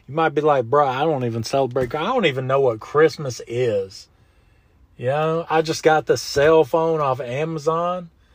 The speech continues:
and I don't even know what Christmas is. Here you talking about a podcast and just saying Merry Christmas. Pretty much, I didn't know what a podcast was until today. And then when I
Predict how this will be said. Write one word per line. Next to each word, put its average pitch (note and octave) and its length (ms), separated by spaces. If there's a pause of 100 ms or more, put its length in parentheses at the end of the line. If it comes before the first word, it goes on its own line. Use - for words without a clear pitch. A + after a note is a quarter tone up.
(760)
and C#3+ 140
I G3+ 60
don't A#3 180
even B2 200
know C#3 140
what E3 200
Christmas G#3 500
is. F#2+ 400 (560)
Here F3+ 180
you F3+ 160
talking D#3 400
about C3 380
a F#2 60
podcast A2 1120 (760)
and A#2+ 100
just C#3 200
saying D3+ 360
Merry C#3+ 280
Christmas. E3 500
Pretty G#3+ 240
much, E3 300
I D3+ 220
didn't E3+ 180
know E3 100
what F3 160
a D3+ 60
podcast C3 760
was A2+ 460 (300)
until A2+ 340
today. G#2+ 500 (400)
And C3 180
then D3 180
when C#3+ 120
I A#2 200